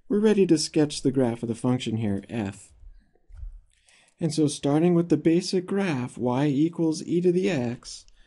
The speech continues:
let's first reflect that about the y-axis. And so doing that, we get something like this, which represents y equals e to the negative x.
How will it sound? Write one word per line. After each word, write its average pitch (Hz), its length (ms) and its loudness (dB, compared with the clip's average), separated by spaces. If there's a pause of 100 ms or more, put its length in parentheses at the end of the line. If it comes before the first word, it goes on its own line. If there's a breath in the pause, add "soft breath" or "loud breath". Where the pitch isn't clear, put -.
(380)
let's 120 200 -2
first 151 460 2
reflect 143 760 -2
that 123 480 -6
about 123 600 -4
the 123 140 2
y-axis. 110 1040 -6 (1500 loud breath)
And 131 300 0
so 131 260 4
doing 165 400 6
that, 120 380 0
we 123 140 2
get 127 200 0
something 143 540 0
like 113 220 -2
this, 151 640 0
which 131 240 -2
represents 120 680 -2
y 120 260 0
equals 113 480 0
e 113 260 -2
to 110 120 -6
the 104 100 0
negative 101 320 -2
x. 117 500 -8